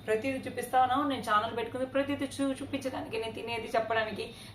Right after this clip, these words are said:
నా లైఫ్ స్టైల్ చెప్పడానికి, నేను ఏమేమి తింటున్నాను, ఎలా ఉంటున్నాను అని చెప్పడానికి." మీకోసం కాకపోయినా నా ఆత్మ బంధువులు, ఆ, నాకు కావాల్సిన వాళ్ళైనా చూస్తారు, వాళ్ళ కోసం చెప్తున్నాను అనమాట. కావాల్సిన వాళ్ళంటే మీకు తెలుసు, కా-,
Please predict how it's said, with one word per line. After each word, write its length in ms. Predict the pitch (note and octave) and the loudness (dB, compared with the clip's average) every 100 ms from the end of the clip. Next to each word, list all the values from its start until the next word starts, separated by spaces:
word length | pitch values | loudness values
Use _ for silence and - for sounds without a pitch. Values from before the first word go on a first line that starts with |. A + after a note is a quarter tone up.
| - | -2
నా 100 | G3+ | 4
లైఫ్ 240 | A3 A3 | 4 4
స్టైల్ 240 | - A#3+ A3 | 0 2 4
చెప్పడానికి, 480 | G#3+ A3 G#3+ G#3+ | 4 4 2 2
నేను 180 | A3 G#3+ | -4 -2
ఏమేమి 600 | G#3 A3 A#3 A#3 A3 G3+ | -2 -2 -4 -6 -8 -8
తింటున్నాను, 500 | G3+ A3 G#3 G#3 G3+ | -6 -6 -4 -2 0
ఎలా 280 | G3+ G#3 A#3 | 0 6 6
ఉంటున్నాను 540 | A3+ A3 A3 A3 G#3+ | 6 2 0 0 0
అని 100 | G#3+ | 0
చెప్పడానికి." 600 | G3 G#3 G#3+ F#3+ F3+ - - - - | -2 -4 0 0 0 -6 -10 -14 -10
మీకోసం 420 | A3+ C4+ C4+ B3 | 0 2 2 2
కాకపోయినా 400 | A#3 A3 A#3 D#4 - - - - G3+ | 2 2 4 2 2 -6 -12 -10 0
నా 120 | G#3 | 4
ఆత్మ 260 | A3+ A#3+ | 6 4
బంధువులు, 460 | A#3+ A3 G#3+ G#3+ A3 - - - - | 4 6 4 4 2 0 -12 -14 2
ఆ, 320 | F#3+ G3 G3+ - A#3 A3+ | 4 4 2 -6 -4 2
నాకు 220 | A3+ A3+ | 2 6
కావాల్సిన 380 | A3+ A3+ A3+ A#3 | 8 8 6 2
వాళ్ళైనా 280 | A3 A3 A3 | 4 4 2
చూస్తారు, 400 | A3 G3+ A3+ G3 | -2 -2 2 4
వాళ్ళ 180 | G3 | 4
కోసం 300 | F#3+ G#3+ A3 | 2 -2 -2
చెప్తున్నాను 400 | F#3 - F#3+ F3+ | -4 -2 -2 -2
అనమాట. 460 | F#3 F3+ F3+ E4 - | -2 -2 0 0 4
కావాల్సిన 380 | G#3+ G#3+ G#3+ A3+ | 4 4 2 0
వాళ్ళంటే 260 | G#3 G#3 | -2 -2
మీకు 180 | A#3+ - | -6 -6
తెలుసు, 300 | G#3 A3 - - - - - - - | -4 -2 -2 -4 -8 -18 -16 -12 2
కా-, 280 | G3+ A3 | 6 6